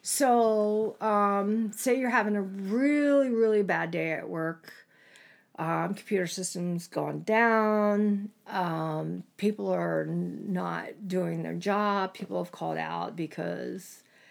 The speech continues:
they're sick, and there's probably only five or six of you handling what normally twelve <laughs> might be handling.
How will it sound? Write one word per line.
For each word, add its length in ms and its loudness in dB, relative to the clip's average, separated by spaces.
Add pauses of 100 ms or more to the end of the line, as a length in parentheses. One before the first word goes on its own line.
(300)
they're 520 -4
sick, 640 -6
and 540 -6
there's 180 -6
probably 480 -4
only 440 -6
five 640 -4
or 60 -6
six 260 -10
of 80 -8
you 220 -4
handling 600 -4
what 200 -4
normally 400 -4
twelve 600 -6
<laughs> 40 -12
might 440 -2
be 220 -6
handling. 560 0